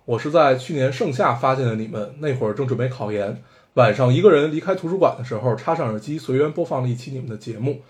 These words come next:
我已经忘了你们当时在聊什么，但是那天晚上披着星光月色，鼻尖萦绕着盛夏的花香。我骑着自行车穿过热闹的步行街，回到了住处的画面，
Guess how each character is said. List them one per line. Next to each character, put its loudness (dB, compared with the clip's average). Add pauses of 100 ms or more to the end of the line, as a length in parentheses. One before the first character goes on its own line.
(440)
我 8
已 10
经 4
忘 6
了 -2
你 -4
们 -12
当 0
时 -2
在 2
聊 -4
什 -8
么， -12 (200)
但 -2
是 -2
那 0
天 -2
晚 -2
上 -2
披 -10
着 0
星 -4
光 0
月 0
色， -4 (720)
鼻 -4
尖 2
萦 2
绕 4
着 2
盛 -2
夏 -4
的 -14
花 -4
香。 -8 (540)
我 0
骑 -8
着 6
自 2
行 2
车 6 (460)
穿 -2
过 4
热 2
闹 -2
的 -2
步 -8
行 -8
街， -2
回 -6
到 -2
了 0
住 -6
处 -10
的 -10
画 -10
面， -12